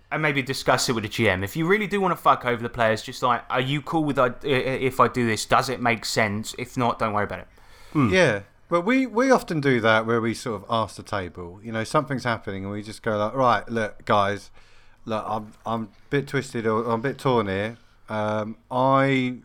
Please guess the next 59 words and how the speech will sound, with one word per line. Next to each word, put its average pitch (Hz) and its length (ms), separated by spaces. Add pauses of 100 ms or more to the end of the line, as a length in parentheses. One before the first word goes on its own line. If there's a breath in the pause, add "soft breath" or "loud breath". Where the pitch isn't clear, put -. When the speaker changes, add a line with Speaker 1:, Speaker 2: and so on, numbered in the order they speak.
Speaker 3:
think 120 280
my 113 160
character 117 440
would 104 160
like 101 180
to - 100
do 107 180
this, 107 300
but 98 280
I 101 140
appreciate 101 480
the 95 80
situation 104 560
doesn't 98 220
call 117 200
for 92 240
it. - 120
Can 101 120
you 95 60
help 101 140
Speaker 1:
No, 165 80
Speaker 3:
me 160 60
Speaker 1:
but - 100
Speaker 3:
out - 80
Speaker 1:
or, 170 140
Speaker 3:
to 175 220
Speaker 1:
often 185 300
it's 160 160
like 135 220
Speaker 3:
try 110 180
Speaker 1:
if 107 140
Speaker 3:
and 139 80
Speaker 1:
one 135 140
character's 127 520
called 123 320
the 123 80
other 113 160
character's 110 600
mum 107 260
a 98 60
bitch - 520
or 87 60
something. 87 400
Speaker 2:
Yeah, 143 80
Speaker 1:
Right? 95 160
It's 90 120
like, 117 100
Speaker 2:
yeah. 110 100
Speaker 1:
"I 95 60
do, 147 160
I 147 100
really, 151 320
I 147 80
really 151 280
wanna 139 220
Speaker 3:
Yeah. 135 120
Speaker 1:
fucking 117 160
slap 131 340
him." 107 140